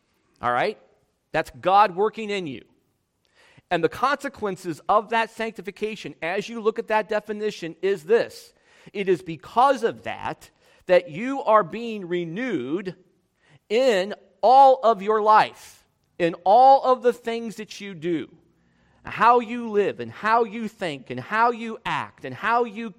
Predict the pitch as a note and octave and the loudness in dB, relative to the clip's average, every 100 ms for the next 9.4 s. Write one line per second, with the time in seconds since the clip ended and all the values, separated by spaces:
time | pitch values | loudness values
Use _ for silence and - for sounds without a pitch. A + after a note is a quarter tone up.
0 | _ F3+ F3 - A3+ A3+ G3+ E3+ D#3 D#3 | _ -12 -12 -2 0 0 -2 -6 -4 -4
1 | G#3 G3 G3+ G3 - F#3+ - F#3+ - F#3 | -4 0 0 0 -6 -14 -12 -18 -10 -4
2 | F#3 - - A2+ _ _ _ _ _ G#3+ | -4 -4 -14 -16 _ _ _ _ _ -6
3 | B3+ C4 - A3 B3 C4 - _ - A3+ | -6 -6 -6 -2 -2 -2 -12 _ 0 0
4 | A3 - - G3+ G#3+ G#3+ - C#3 A2 D#3 | 0 -6 -4 -2 -2 -6 -10 -10 -4 -2
5 | A3 C4 B3+ A3 A#3 G#3+ A#3 D#3+ - D#3+ | -2 0 0 0 -4 0 0 0 -4 -6
6 | - A#3+ - B3 A#3 A3 A3 G3 A#3 A3+ | -4 -6 -6 -10 -4 -4 -4 -6 -8 -10
7 | - A3 G#3 G#3+ A3+ A3 - F3 B2 - | -12 -12 -10 -8 -6 -6 -8 -10 -12 -14
8 | _ C3 A3 A#3 G#3 G#3 - E3+ E3 D3+ | _ -8 -6 -2 0 0 0 -4 -4 -6
9 | E3+ A3+ C4+ C#4 | -6 -4 -6 -8